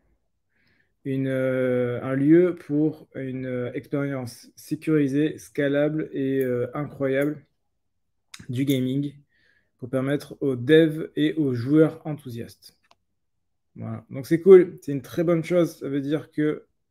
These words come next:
euh, la, l'avancée des N F T dans les jeux vidéo, euh, est de plus en plus forte. Notamment en plus, en plus, on a plus, en plus hier eu l'annonce avec Fortnite. Là, on a une annonce GameStop.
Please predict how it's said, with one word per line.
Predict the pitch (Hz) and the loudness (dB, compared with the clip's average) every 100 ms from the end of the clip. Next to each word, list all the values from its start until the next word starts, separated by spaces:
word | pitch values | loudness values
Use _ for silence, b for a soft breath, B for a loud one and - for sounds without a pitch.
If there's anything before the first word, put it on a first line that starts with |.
| _ - | _ -12
euh, | 120 120 117 117 117 123 | -8 -6 -6 -6 -8 -8
la, | 123 131 131 | -4 -4 0
l'avancée | 143 147 147 147 - 160 | 2 2 2 -2 2 2
des | 139 | 4
N | 135 135 | 0 -2
F | 120 | -6
T | 147 | -6
dans | 135 | -6
les | 123 | -6
jeux | 120 | -6
vidéo, | 131 127 131 143 156 - | -6 -4 -2 0 0 -2
euh, | 123 120 117 117 - | -8 -8 -8 -8 -10
est | 123 | -10
de | 120 | -10
plus | 120 131 | -10 -12
en | 117 | -14
plus | - 123 | -12 -12
forte. | - - 160 - - - _ b b b b b b _ _ _ _ _ | -8 -6 -6 -8 -20 -20 _ b b b b b b _ _ _ _ _
Notamment | 117 110 123 | -12 -6 -6
en | 123 | -6
plus, | 120 123 | -6 -8
en | |
plus, | 113 127 | -8 -4
on | 123 | -2
a | 127 | -2
plus, | 131 127 135 | -4 -6 -2
en | 131 | -2
plus | 135 123 | -2 -4
hier | 139 143 | 0 4
eu | 139 | 4
l'annonce | 135 135 123 | 2 -2 -2
avec | 123 120 | -4 -4
Fortnite. | 117 - 147 170 | -10 -4 0 0
Là, | 170 131 139 | -2 -6 -6
on | 131 | -4
a | |
une | 127 | -6
annonce | 127 135 135 - - - | -4 -6 -6 -10 -20 -10
GameStop. | 123 135 117 - 151 165 | -2 0 0 0 0 0